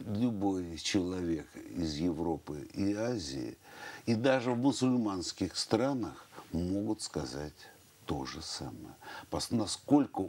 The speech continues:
он любим во всем мире. Не случайно же ведь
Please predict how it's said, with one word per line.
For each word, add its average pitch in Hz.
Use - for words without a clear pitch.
он 87
любим 80
во 69
всем 69
мире. 69
Не 87
случайно 120
же 101
ведь 101